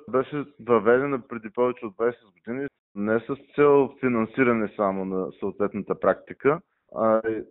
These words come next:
с цел ограничаване на ненужното потребление, защото знаем много добре, че има, за съжаление, граждани, които злоупотребяват. Просто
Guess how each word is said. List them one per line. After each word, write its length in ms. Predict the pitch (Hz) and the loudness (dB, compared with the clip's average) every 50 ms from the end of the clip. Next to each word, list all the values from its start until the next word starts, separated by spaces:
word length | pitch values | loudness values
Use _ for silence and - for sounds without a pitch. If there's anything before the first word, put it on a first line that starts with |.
| _ _ - | _ _ -16
с 220 | 110 - _ _ - | -16 -16 _ _ 2
цел 360 | 117 120 123 131 131 131 131 | 4 4 6 6 4 2 0
ограничаване 720 | 123 120 117 117 113 107 101 - 117 110 110 120 123 127 | 0 0 0 0 0 0 0 2 4 4 4 4 2 0
на 300 | 127 127 123 123 123 120 | -2 0 0 0 0 0
ненужното 640 | 123 120 120 120 120 123 120 123 135 123 - 123 120 | -2 -2 -4 -2 -2 -4 -4 -6 -8 -10 -10 -14 -10
потребление, 600 | - 127 123 131 127 123 120 139 147 147 135 120 | -10 -10 -8 -6 -6 -2 0 2 4 4 4 2
защото 480 | 107 98 95 113 110 104 - - 117 98 _ _ _ _ - | 2 0 -4 -6 -6 -6 -6 -8 -10 -10 _ _ _ _ -16
знаем 380 | 101 104 117 123 123 120 120 117 | -8 0 2 4 6 6 4 4
много 240 | 117 123 123 123 113 | 2 0 0 0 -2
добре, 280 | 101 92 101 113 123 120 - | -2 0 0 0 0 -2 -2
че 80 | 117 | -4
има, 260 | 120 120 123 120 117 113 - _ _ - | -4 0 0 0 0 0 -6 _ _ -16
за 180 | 101 101 107 101 | -14 -14 -14 -14
съжаление, 640 | - 104 101 98 104 107 117 117 120 117 113 107 - - - _ _ _ - | -12 -12 -8 -6 -4 -2 0 0 2 2 2 0 0 -4 -10 _ _ _ -12
граждани, 580 | 90 107 107 113 113 107 95 110 113 120 117 | -6 0 2 4 4 2 0 -2 -4 -4 -4
които 300 | - 120 123 120 - 123 | -4 -6 -6 -6 -6 -12
злоупотребяват. 920 | 117 117 127 123 117 - 127 120 - 120 120 113 135 127 107 107 101 - | -8 -6 -6 -6 -6 -6 -8 -8 -6 -4 2 4 4 4 4 2 -2 -4
Просто 420 | - - 113 107 - - 123 120 | -4 -4 -4 -4 -6 -12 -12 -12